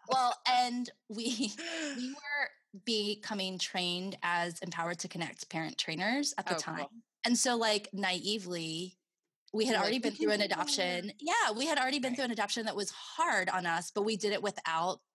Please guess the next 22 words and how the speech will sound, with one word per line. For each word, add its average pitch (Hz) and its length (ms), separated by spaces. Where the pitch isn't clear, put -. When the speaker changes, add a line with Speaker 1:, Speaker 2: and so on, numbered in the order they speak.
Speaker 1:
trust-based 170 420
parenting. 147 560
And 190 120
so 202 100
we 180 80
thought, 160 320
you 202 100
know, 175 80
we've 180 200
done 151 440
high 175 140
school 165 300
youth 262 260
ministry 262 380
before. 214 760
Like, 165 240
our 170 120
kids 170 280
were 160 100
all 147 120
super 139 380
excited. 247 1120